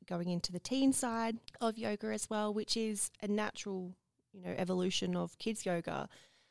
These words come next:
But one of the reasons why I really branched into that was when I was a teen,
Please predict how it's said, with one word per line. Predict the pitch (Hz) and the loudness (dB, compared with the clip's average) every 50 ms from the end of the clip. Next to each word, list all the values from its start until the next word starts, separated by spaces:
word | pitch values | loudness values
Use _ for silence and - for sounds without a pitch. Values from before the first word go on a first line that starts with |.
| _ _ _ - | _ _ _ 0
But | 196 185 190 - - _ - 202 196 - _ _ _ - | 0 2 2 0 -4 _ -16 -20 -20 -20 _ _ _ -6
one | 202 214 226 | 0 2 4
of | 233 | 4
the | 220 196 | 4 4
reasons | 185 180 180 190 185 - | 2 0 0 0 -2 -2
why | 190 180 180 175 | -2 -2 -2 -2
I | |
really | 180 185 190 185 180 | -2 0 -2 -2 0
branched | - 185 180 185 - 185 | 0 0 0 0 0 0
into | 180 - - 185 | -2 -2 -2 0
that | 220 277 285 - - | 0 0 0 0 0
was | 196 196 185 185 185 - | -2 -2 -2 -2 -2 0
when | - 196 185 196 - | 0 0 0 0 0
I | 185 190 208 247 | 0 0 2 4
was | 269 262 226 | 4 4 2
a | 208 190 | 2 0
teen, | - - - - - - 214 | -2 -4 -6 -8 -8 -8 -10